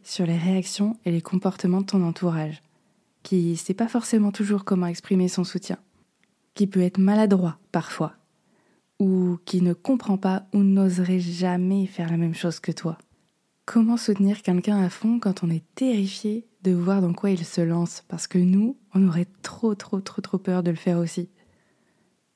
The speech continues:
Mais du coup, je te dirais que si tu sens vraiment que t'as besoin d'être soutenu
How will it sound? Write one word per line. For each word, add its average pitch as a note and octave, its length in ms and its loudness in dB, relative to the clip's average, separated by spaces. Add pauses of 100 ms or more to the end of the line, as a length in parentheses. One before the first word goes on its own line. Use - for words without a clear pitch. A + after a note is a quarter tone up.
Mais G#3+ 160 2
du A3 120 0
coup, C#4+ 140 -2
je D4 80 -10
te - 100 -4
dirais G#3+ 300 0
que G3+ 300 -2
si - 200 -12
tu - 140 -12
sens B3+ 300 -4
vraiment G3 420 2
que A3+ 120 -6
t'as F#3 140 -4
besoin F#3 380 0
d'être F3+ 300 -4
soutenu F#3+ 680 -4